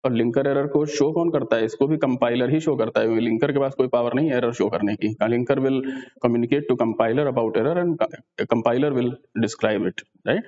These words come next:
जैसे यहाँ पर देखिए main एक standard keyword है, इसकी spelling बदल दी है, एम capital कर दिया है, अब पूरे प्रोग्राम में उसको main मिलेगा नहीं,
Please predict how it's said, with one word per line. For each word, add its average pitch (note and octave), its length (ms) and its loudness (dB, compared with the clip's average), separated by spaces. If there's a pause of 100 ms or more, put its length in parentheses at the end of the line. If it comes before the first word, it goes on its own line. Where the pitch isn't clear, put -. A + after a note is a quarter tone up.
(240)
जैसे B2+ 180 0
यहाँ C3 180 0
पर C3+ 120 0
देखिए A#2 260 0
main B2 460 0 (100)
एक C3+ 180 0
standard B2+ 520 0
keyword G#2+ 380 0
है, A2 140 -2 (120)
इसकी C#3 200 0
spelling C3+ 440 0
बदल A2 260 0
दी A2+ 100 0
है, A2+ 200 -2
एम C3 140 2
capital A#2 400 0
कर A2+ 140 0
दिया A2+ 200 0
है, A2+ 120 -4 (340)
अब C#3+ 180 -2
पूरे C#3+ 160 2
प्रोग्राम C3 420 0
में C#3 120 0
उसको C3 220 -2
main B2 220 0
मिलेगा B2 400 0
नहीं, B2 180 -2